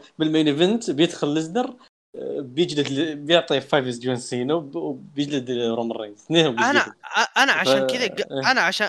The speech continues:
Speaker 2: أنا عشان كذا قلت إن عودة بروك ليزنر هو راجع، راجع ب-، هو راجع، راجع يعني بيكون موجود في السعودية، بس أنا ما توقعت إن الموضوع بيكون بالسرعة هذه، بالعجلة هذه يعني.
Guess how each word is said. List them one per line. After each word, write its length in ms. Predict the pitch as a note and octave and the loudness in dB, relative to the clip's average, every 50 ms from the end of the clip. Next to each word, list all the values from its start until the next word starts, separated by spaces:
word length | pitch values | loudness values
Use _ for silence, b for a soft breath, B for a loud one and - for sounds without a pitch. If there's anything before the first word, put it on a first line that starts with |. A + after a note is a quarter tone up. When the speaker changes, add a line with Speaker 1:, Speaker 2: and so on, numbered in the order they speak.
| - G3+ | -2 -2
Speaker 2:
أنا 120 | A3+ A#3+ | -4 -2
عشان 200 | F3 E3+ - F3 | -2 -6 -6 -10
كذا 200 | - - A#3+ A3 | -10 -10 -10 -10
قلت 280 | F3 D#3 F#3+ G3 - - | -10 -10 -14 -14 -14 -16
إن 120 | D#3+ C#3+ - - | -16 -10 -6 -6
عودة 260 | F3+ A3+ G#3+ F#3+ E3 - - | -6 -6 -6 -10 -12 -12 -12
بروك 180 | - E3 - A3+ | -14 -14 -12 -6
ليزنر 140 | A3 G3+ D#3+ | -6 -6 -4
هو 180 | D#3+ G3+ G#3+ | -2 -4 -2
راجع، 340 | G3+ G#3+ A#3+ G3 - C#3 C3+ | 2 0 0 0 -2 -8 -4
راجع 460 | F3 G#3+ A#3 A3 - - F3+ D3 C#3+ D3 B B B B B _ | -2 -2 -2 -2 -4 -8 -8 -8 -10 -14 B B B B B _
ب-، 140 | D3+ E3 F3 E3+ | -2 -2 -2 -2
هو 240 | E3+ D3+ E3+ G3+ | -6 -6 -6 -6
راجع، 300 | G#3+ A3+ A#3+ G3+ E3+ D3+ | -2 -2 -2 -2 -4 -4
راجع 320 | E3+ G#3+ A#3 G#3+ D#3+ E3 C#3 | 0 0 0 2 0 -4 -4
يعني 160 | C#3 C#3 C#3+ | -4 -8 -10
بيكون 240 | C#3+ E3+ - A3+ A3 | -14 -10 -10 -8 -8
موجود 200 | G#3 G3 G#3 F#3 | -8 -10 -10 -10
في 60 | D#3 | -8
السعودية، 360 | - - - D#3+ F3+ A3 F#3+ D#3 | -8 -8 -8 -8 -8 -4 -4 -4
بس 200 | D3 - - - B B B B B F3+ | -4 -6 -10 -12 B B B B B 2
أنا 160 | G#3+ A#3+ A3+ | 2 2 2
ما 120 | A3 C4 | 0 0
توقعت 340 | - C4+ C4 _ - C#4+ - | -2 -2 -4 _ -8 -8 -6
إن 60 | F#3+ | -8
الموضوع 320 | G#3 G#3 G#3 A3+ A#3 B3+ F#3+ | -6 -4 -6 -4 -4 -4 -4
بيكون 380 | F3+ F#3+ - - - G#3+ F3+ | -4 -8 -8 -6 -8 -8 -2
بالسرعة 760 | D#3+ E3 E3+ E3+ D#3+ D#3 D3+ D#3 - - - - - D#3 C#3 | -2 -2 -2 -2 -8 -10 -10 -6 -4 -2 -2 0 0 0 0
هذه، 260 | C#3+ E3+ F3+ D#3+ C#3 C3+ | 2 2 0 0 0 -6
بالعجلة 540 | C#3 C#3 C#3 D#3+ E3+ D#3+ D3 D3 D3 E3 | -4 -2 0 0 0 -2 -4 -2 -2 -2
هذه 120 | D#3+ C#3 C3+ | -4 -4 -8
يعني. 240 | C3 B2 B2 B2+ | -16 -16 -16 -16